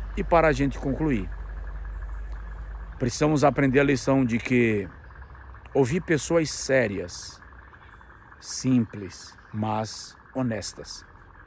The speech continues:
que estão ao nosso redor, pode nos levar à cura que nós viajamos quilômetros para obter, levando ouro, prata, presentes.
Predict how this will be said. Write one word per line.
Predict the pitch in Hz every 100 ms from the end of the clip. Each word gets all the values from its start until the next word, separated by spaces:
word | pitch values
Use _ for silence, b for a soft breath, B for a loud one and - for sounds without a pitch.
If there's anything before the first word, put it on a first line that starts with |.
| - - - -
que | 120
estão | - 131
ao | 120
nosso | 120 117 123
redor, | 143 135 113 87 - - - - - - - - -
pode | 135 131
nos | 127 117
levar | 123 120 123
à | 120
cura | - - 151 120 95 - - - - - - - - - - - -
que | 127
nós | 127 113
viajamos | 107 123 104 127 120 -
quilômetros | - 143 170 214 202 202 175
para | - 160 165
obter, | 151 - 120 104 - - - - - - - -
levando | 110 101 95 98
ouro, | 143 170 175 160 - - - - - - - - - - - - -
prata, | 147 151 151 156 151 - - - - - - - - - - - - -
presentes. | 180 175 120 147 151 - 143 - -